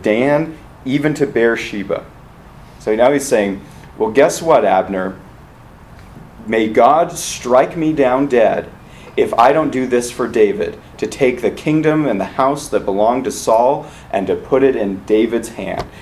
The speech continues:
In other words, I'm totally switching sides. I'm going over to David. I'm not gonna be loyal to him, to you. I'm going to be loyal to him. And I'm going to do everything in my power to make sure David gets the throne of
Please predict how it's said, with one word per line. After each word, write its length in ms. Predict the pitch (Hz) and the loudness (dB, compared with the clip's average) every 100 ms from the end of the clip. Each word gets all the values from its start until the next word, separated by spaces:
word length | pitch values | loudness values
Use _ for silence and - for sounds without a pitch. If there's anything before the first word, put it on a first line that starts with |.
| - | -12
In 100 | - | 0
other 180 | 110 127 | 2 2
words, 260 | 117 110 104 | 2 2 2
I'm 220 | 113 107 | 0 0
totally 460 | 104 - 139 175 175 | -4 0 2 2 0
switching 480 | 170 - 143 151 131 | 0 -2 -2 -2 -6
sides. 580 | - 113 104 104 104 - - - | -2 2 4 2 0 -8 -20 -6
I'm 220 | - 101 | -4 -4
going 340 | 98 117 143 160 | 4 4 4 4
over 260 | 156 156 | 2 2
to 140 | 151 143 | -4 -6
David. 640 | - 110 107 104 110 110 - - - | 0 2 2 4 2 0 -6 -16 -8
I'm 140 | 104 | 0
not 220 | 107 131 | 2 2
gonna 140 | 156 156 | 2 0
be 120 | 151 | 0
loyal 380 | 143 127 127 131 | 2 4 4 2
to 160 | 131 117 | -2 -8
him, 460 | - 107 104 107 - - - | -2 -2 -2 -6 -16 -16 -6
to 100 | 117 | -4
you. 320 | 110 117 113 | 0 2 4
I'm 160 | 107 | 4
going 240 | 110 113 123 | 4 2 0
to 60 | |
be 100 | 131 | -2
loyal 420 | 123 117 117 117 113 | 0 2 4 2 0
to 120 | - | -10
him. 520 | - 127 120 123 165 - - - | -8 -2 0 0 -6 -12 -20 -6
And 140 | - 113 | -2 2
I'm 240 | 127 160 | 2 2
going 220 | 143 131 | 2 2
to 80 | 107 | 0
do 160 | 104 107 | 0 2
everything 720 | 110 131 165 185 170 165 165 | 2 2 -4 -4 -4 -6 -8
in 160 | - 135 | 0 2
my 200 | 127 135 | 4 2
power 640 | 147 - 151 110 95 104 - - | -2 0 2 2 0 -4 -10 -10
to 120 | - 104 | 0 2
make 220 | 117 127 | 2 -2
sure 260 | - 123 | 0 0
David 560 | 104 - 117 120 131 127 | 0 0 0 2 0 0
gets 220 | 110 107 | -2 -2
the 120 | - | -4
throne 480 | 98 - 113 110 110 | -8 -4 0 0 0
of 360 | 95 95 95 | 0 0 -2